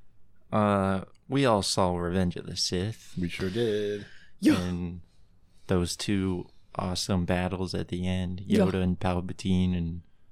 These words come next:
Speaker 1: Obi-Wan and Anakin.
Speaker 2: Yes.
Speaker 1: What if
Speaker 3: I feel like I've, this is, I'm having deja
Speaker 1: I
Speaker 3: vu.
Speaker 1: feel it might have done something similar
Speaker 3: Yeah,
Speaker 1: to this,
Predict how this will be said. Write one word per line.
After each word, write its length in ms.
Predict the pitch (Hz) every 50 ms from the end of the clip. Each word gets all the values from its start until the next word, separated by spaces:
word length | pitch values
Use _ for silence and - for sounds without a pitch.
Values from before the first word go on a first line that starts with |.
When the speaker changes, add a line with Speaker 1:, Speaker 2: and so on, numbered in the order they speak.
| -
Speaker 1:
Obi-Wan 520 | - - 110 92 110 104 98 98 95 95 95
and 120 | 92 -
Anakin. 680 | 95 95 98 98 98 98 - - 104 98 98 98 101 101
Speaker 2:
Yes. 520 | 95 - 95 98 - - - - - - - - - - - - - - - -
Speaker 1:
What 320 | - 101 104 123 135 143 123
if 500 | 107 101 107 117 127 - - - - - -
Speaker 3:
I 40 |
feel 180 | - - 240 226
like 260 | 233 208 202 - - - _ - -
I've, 260 | 180 190 196 190 - -
this 220 | - 196 185 -
is, 200 | 196 185 - - -
I'm 140 | 185 208 220
having 240 | 220 214 202 196 185
deja 300 | 180 180 180 185 175 170
Speaker 1:
I 100 | - 117
Speaker 3:
vu. 80 | 165 165
Speaker 1:
feel 140 | 165 170 - -
it 120 | - 143 139
might 240 | 139 139 147 165 175
have 120 | 170 139
done 200 | 123 139 127 120
something 280 | 113 - 120 113 107 98
similar 420 | - - - 107 98 98 92 87 90
Speaker 3:
Yeah, 160 | 226 214 208 202
Speaker 1:
to 60 | 175
this, 40 | 170